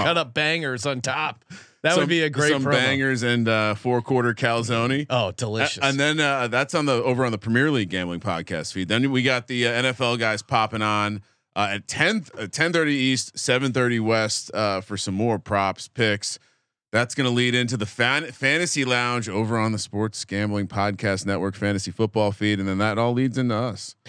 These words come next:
Speaker 2: So,
Speaker 1: Let's
Speaker 2: yeah,
Speaker 1: go.
Speaker 2: I would say, uh, if you're not doing anything on Sunday morning, which we all know you're not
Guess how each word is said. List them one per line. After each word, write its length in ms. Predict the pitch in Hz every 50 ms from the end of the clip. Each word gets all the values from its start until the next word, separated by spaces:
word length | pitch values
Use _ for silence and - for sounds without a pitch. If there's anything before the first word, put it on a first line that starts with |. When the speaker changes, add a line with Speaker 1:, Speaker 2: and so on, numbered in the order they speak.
| - - _ -
Speaker 2:
So, 200 | - 131 127 120
Speaker 1:
Let's 140 | 135 127
Speaker 2:
yeah, 120 | 147 156 143
Speaker 1:
go. 140 | 143 151 156
Speaker 2:
I 120 | 127 131 135
would 160 | 147 147 127
say, 560 | - 151 151 147 143 139 135 139 139 135 131 -
uh, 400 | 117 123 117 117 113 113 113 101 110
if 120 | 120 104
you're 80 | 131 127
not 280 | 131 139 151 156 139 113
doing 300 | 147 151 160 160 151 135
anything 340 | 120 113 110 104 98 95 92
on 160 | 95 95 92
Sunday 320 | - 107 98 98 107 110
morning, 320 | 104 90 82 80 82 92 95
which 180 | 92 90 -
we 100 | 90 85
all 140 | 82 90 104
know 140 | 113 110 101
you're 160 | 107 120 120
not 280 | 101 78 67 76 104